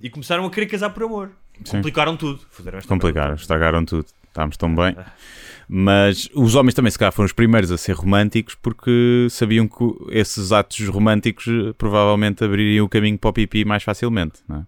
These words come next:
Speaker 1: Não, e não só, e porque se calhar o que lhes ia calhar
Speaker 2: Não é
Speaker 1: na
Speaker 2: porque estavam
Speaker 1: rifa
Speaker 2: verdadeiramente
Speaker 1: era uma
Speaker 2: apaixonados.
Speaker 1: gaja, era uma gaja que não lhes dava tanta tusa como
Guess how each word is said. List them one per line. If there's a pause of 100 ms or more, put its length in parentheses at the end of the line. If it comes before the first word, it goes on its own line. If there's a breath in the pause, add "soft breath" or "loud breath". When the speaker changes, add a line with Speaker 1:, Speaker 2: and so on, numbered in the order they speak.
(140)
Speaker 1:
Não,
e
não
só,
e
porque
se
calhar
o
que
lhes
ia
calhar
Speaker 2:
Não
é
Speaker 1:
na
Speaker 2:
porque
estavam
Speaker 1:
rifa
Speaker 2:
verdadeiramente
Speaker 1:
era
uma
Speaker 2:
apaixonados.
Speaker 1:
gaja,
era
uma
gaja
que
não
lhes
dava
tanta
tusa
como